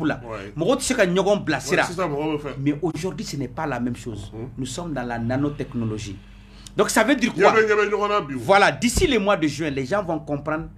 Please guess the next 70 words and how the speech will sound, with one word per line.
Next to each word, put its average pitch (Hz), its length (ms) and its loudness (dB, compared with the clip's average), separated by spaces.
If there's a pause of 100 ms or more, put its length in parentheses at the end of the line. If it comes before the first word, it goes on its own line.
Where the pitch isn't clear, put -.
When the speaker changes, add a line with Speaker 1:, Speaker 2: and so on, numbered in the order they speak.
(160)
Speaker 1:
que - 80 -8
les 131 220 0
autorités 160 360 -2
maliennes 147 340 -2
ne 143 40 -2
sont 127 220 -6
pas - 240 -6
contre 123 260 -6
la 98 100 -4
minisma. - 440 -8
Il 160 60 -6
n'y 185 40 2
a 202 60 2
pas - 160 -6
un 151 100 2
sentiment 139 500 -4
anti-minisma 190 720 0
ni 147 60 2
Speaker 2:
Jamais. 175 220 2
Speaker 1:
anti-français. 120 480 -6
Speaker 2:
Jamais. 135 260 -10 (260)
Speaker 1:
C'est 139 140 0
Speaker 2:
Mɔgɔ 180 40 8
Speaker 1:
un 196 60 8
Speaker 2:
yɛrɛ 214 60 4
ma, 214 60 4
Speaker 1:
sent- 196 160 4
Speaker 2:
mɔgɔ 202 260 4
yɛrɛ 220 500 2
ka 233 120 -2
bɔ 240 160 -2
ko 240 100 -2
minisma 262 340 0
ka 262 120 2
taa 190 80 4
Speaker 1:
Non, 233 80 8
Speaker 2:
dɛ. 269 60 4
Speaker 1:
non, 294 100 8
jamais. 311 460 8
O 220 100 4
tɛ, - 140 -6 (140)
an 330 80 4
ma 359 60 2
deli 285 160 2
k'o 226 160 2
fɔ 226 160 4
yɛrɛ. 139 240 4
Speaker 2:
Ah, 165 580 -4
mɔgɔ 143 160 -4
Speaker 1:
An 220 60 6
ma 285 100 10
deli 226 160 2
Speaker 2:
fana, 180 60 -2
Speaker 1:
k'o 180 100 2
Speaker 2:
mɔgɔ 147 100 -8
Speaker 1:
fɔ. 143 180 0
Speaker 2:
fana 170 200 -6 (160)
k'olu 175 240 -4
fɛ. 190 200 -6
Speaker 1:
Voilà, 190 260 6
an 247 80 6
ma 285 100 6
deli 190 200 0
k'o 180 160 0
fɔ. - 180 -2
Et 214 80 8
puis 269 160 4
ce - 140 8
que - 120 -4
nous, 240 300 2